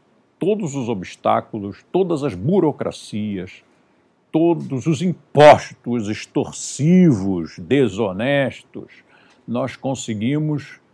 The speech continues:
passar pelos choques econômicos, todos, todos. Mudança de moeda várias vezes,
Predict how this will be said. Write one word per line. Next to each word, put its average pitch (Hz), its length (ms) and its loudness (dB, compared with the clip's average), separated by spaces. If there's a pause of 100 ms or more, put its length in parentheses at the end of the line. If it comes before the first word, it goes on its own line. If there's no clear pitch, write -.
(540)
passar 143 720 2 (180)
pelos 143 560 -2 (480)
choques - 640 -2
econômicos, 127 920 -2 (140)
todos, 113 520 6 (600)
todos. 101 480 0 (1500)
Mudança 165 640 2
de 143 100 0
moeda 120 600 2
várias 104 720 -4
vezes, 98 880 -8